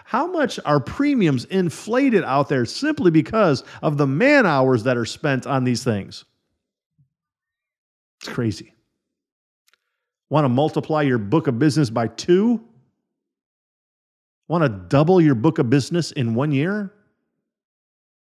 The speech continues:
Become accountable to yourself. Use your time wisely. Change the things that don't work.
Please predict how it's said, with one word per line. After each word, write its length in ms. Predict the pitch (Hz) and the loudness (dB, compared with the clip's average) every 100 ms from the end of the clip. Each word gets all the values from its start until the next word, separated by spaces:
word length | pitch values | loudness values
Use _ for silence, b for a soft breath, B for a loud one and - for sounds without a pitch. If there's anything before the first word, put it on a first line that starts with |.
| _ _ _ _ 110 | _ _ _ _ -4
Become 640 | 98 - 113 120 143 151 _ _ _ _ _ _ _ - | -4 -2 0 0 -2 -6 _ _ _ _ _ _ _ -14
accountable 840 | 107 - 123 120 98 90 90 - _ _ _ _ _ _ | -4 -4 -2 -6 -8 -8 -12 -14 _ _ _ _ _ _
to 140 | 113 | -6
yourself. 720 | 101 95 - 85 - - - _ _ _ _ _ _ _ - | -6 -6 -8 -12 -16 -20 -20 _ _ _ _ _ _ _ -2
Use 400 | 113 139 151 123 | 4 4 4 -2
your 120 | 98 | -4
time 600 | - - 117 113 107 95 | -6 -4 -2 -2 -4 -6
wisely. 680 | 101 98 92 - 90 - _ _ _ _ _ _ - | -6 -6 -8 -12 -18 -20 _ _ _ _ _ _ -12
Change 640 | - 143 139 180 190 165 | -2 0 2 2 0 0
the 100 | 131 | -2
things 500 | 113 - 151 156 135 | -2 0 0 0 -2
that 200 | 110 107 | -2 -4
don't 260 | 110 135 - | -4 -4 -4
work. 440 | 107 104 90 - | -2 -2 -4 -14